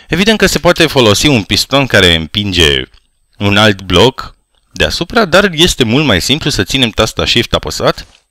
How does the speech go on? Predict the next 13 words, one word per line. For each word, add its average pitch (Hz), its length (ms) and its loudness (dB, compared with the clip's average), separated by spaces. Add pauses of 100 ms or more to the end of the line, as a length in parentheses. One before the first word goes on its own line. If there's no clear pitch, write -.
(1000)
și - 180 -4
să - 140 0
punem 120 300 0
pur 104 180 -4
și - 60 0
simplu 104 360 -2
ce - 140 -2
avem 98 200 0
nevoie, 90 400 2
deoarece 110 440 2
ținând 110 380 -2
tasta 95 320 -2
Shift - 360 -4